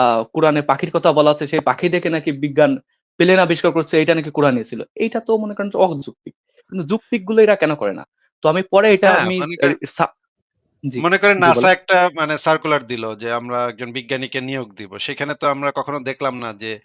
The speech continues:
Speaker 2: নাসার বিজ্ঞানী হইতে হইলে কোরআনে হাফেজ হইতে হবে। মাদ্রাসা থেকে পাস করতে হবে। এরকম তো কোনদিন দেখলাম না।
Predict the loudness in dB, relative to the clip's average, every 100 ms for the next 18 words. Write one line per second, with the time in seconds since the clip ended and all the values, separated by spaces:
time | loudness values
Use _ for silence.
0 | _ -20 -20 -6 -4 -2 -2 -6 -6 -6
1 | -6 -8 -8 -10 -8 -8 -8 -4 -4 -4
2 | -6 -10 -10 -14 -16 -18 -16 -16 -18 _
3 | _ -8 -6 -6 -6 -8 _ _ -14 -12
4 | -8 -8 -8 -16 -18 -16 -12 -10 -10 -12
5 | -14 -12 -12 -10 -10 -10 -12 -10 -12 -12